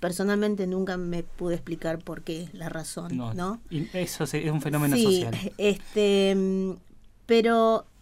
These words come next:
Speaker 1: tenemos que tener el mismo cuidado que tenemos el resto del año con nuestras mascotas, lo tenemos que tener en las fiestas. Entonces, muchas veces,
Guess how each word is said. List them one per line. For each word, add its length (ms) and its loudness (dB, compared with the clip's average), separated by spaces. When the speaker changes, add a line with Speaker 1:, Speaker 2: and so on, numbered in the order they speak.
Speaker 1:
tenemos 400 2
que 140 -2
tener 340 2
el 120 2
mismo 300 2
cuidado 340 4
que 80 4
tenemos 460 -2
el 120 -2
resto 360 -4
del 200 2
año 320 0
con 160 -8
nuestras 380 -4
mascotas, 560 -8
lo 100 -4
tenemos 300 0
que 100 -2
tener 340 2
en 140 -2
las 120 -10
fiestas. 520 -6
Entonces, 300 -2
muchas 380 2
veces, 560 0